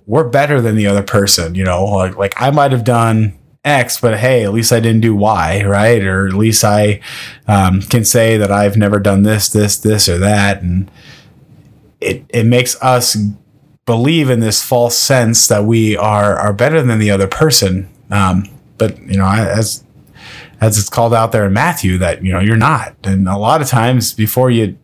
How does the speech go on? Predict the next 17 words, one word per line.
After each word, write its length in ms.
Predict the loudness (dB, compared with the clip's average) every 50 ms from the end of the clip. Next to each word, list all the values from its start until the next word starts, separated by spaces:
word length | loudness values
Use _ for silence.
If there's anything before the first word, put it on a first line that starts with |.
| _ _ -8
chew 280 | -4 -2 0 2 2
out 160 | 2 2 0 0
someone 300 | 0 0 2 2 2 2
else 300 | 2 2 0 0 -2 -4
for 360 | -2 0 0 0 -2 -4 -6 -6
something 260 | -2 -2 0 0 0
in 60 | 0
their 140 | 2 2 0
backyard, 580 | 0 0 -2 -2 -2 0 0 2 2 2 2 2
you 60 | 2
should 180 | 0 0 -2 0
check 240 | -2 -2 0 0
on 120 | 0 0 2
your 200 | 2 0 0 0
own, 260 | 0 0 -2 -2 -4
right? 400 | -4 -2 -2 0 0 -2 -4 -6
That, 180 | -10 -10 -10